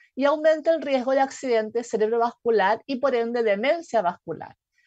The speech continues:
El tratamiento de la presión arterial alta con medicamentos y cambios saludables en el estilo de vida, como hacer ejercicio y dejar de fumar,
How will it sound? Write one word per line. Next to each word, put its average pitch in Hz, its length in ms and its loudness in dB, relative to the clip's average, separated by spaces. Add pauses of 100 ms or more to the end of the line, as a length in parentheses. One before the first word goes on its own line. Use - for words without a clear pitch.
(320)
El 240 160 0
tratamiento 277 540 -2
de 339 80 0
la 311 100 2
presión 277 300 -6
arterial 247 580 0
alta 233 340 0
con 208 160 -6
medicamentos 202 880 -8
y 208 80 -12
cambios 220 440 -4
saludables 214 580 -2
en 233 80 -4
el 214 100 -2
estilo 214 320 -4
de 214 120 -2
vida, 202 300 -4
como 185 260 -4
hacer 202 200 -4
ejercicio 202 640 -8
y 175 80 -4
dejar 185 240 -4
de 220 100 -2
fumar, 156 380 -8